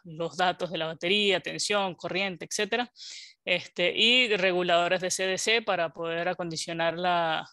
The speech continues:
la energía a lo que necesitan los otros sistemas.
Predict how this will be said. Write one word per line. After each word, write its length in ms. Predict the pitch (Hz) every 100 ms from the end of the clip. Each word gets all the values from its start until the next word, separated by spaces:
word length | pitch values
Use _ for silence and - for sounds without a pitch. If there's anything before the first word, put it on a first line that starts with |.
| _
la 160 | 180 180
energía 600 | 165 - 202 214 226 -
a 260 | 185 185 196
lo 200 | 196 175
que 100 | 170
necesitan 640 | 160 160 160 - 156 185
los 100 | 180
otros 240 | 170 160 -
sistemas. 400 | - 170 -